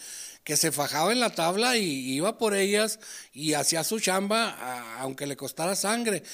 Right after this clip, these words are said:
y el otro se atenía a que era una animalona, que estaba grande, a que, a que era reconocido, y huevoneaba. Saco yo, lo saco del juego y meto a este otro camarada,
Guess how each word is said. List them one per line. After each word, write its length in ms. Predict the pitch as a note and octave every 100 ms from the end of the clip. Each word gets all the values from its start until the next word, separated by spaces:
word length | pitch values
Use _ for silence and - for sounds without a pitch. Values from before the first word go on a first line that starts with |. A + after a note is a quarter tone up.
| -
y 180 | - A#2
el 120 | A#2+
otro 240 | D#3 E3+ A3
se 120 | G#3+
atenía 560 | G#3 F3+ F3 F3+ G3+ F#3+
a 100 | C#3
que 100 | C3
era 140 | D3
una 160 | F3 G3
animalona, 760 | G3+ G#3+ A#3 G3 E3+ F3+ F#3
que 100 | F#3
estaba 400 | C#3+ - A#2+ D3+
grande, 480 | F3 F3+ D3+ D3 D#3+
a 100 | E3+
que, 220 | C#3 A#2+ - - -
a 120 | C3 B2
que 220 | B2+ B2
era 160 | C#3 E3+
reconocido, 840 | F3+ F3 F3 D#3 F3 F#3 F#3+ F#3 -
y 120 | - G3
huevoneaba. 840 | G3+ G3 G3 G3 A#3+ C4+ F#3 - _ - - - - _ _ _
Saco 600 | - - - D#3+ F3 A#3
yo, 180 | A#3 A3+
lo 160 | G3+
saco 320 | - F#3 A#3+
del 100 | A#3
juego 320 | F#3 G#3+ A#3 A3+
y 60 |
meto 320 | F#3 F#3 F#3+
a 40 | G#3+
este 200 | G#3+ G#3+
otro 440 | G#3+ A3+ G#3+ G3+
camarada, 680 | G3 G3 F#3+ G3+ G#3 G3 F#3+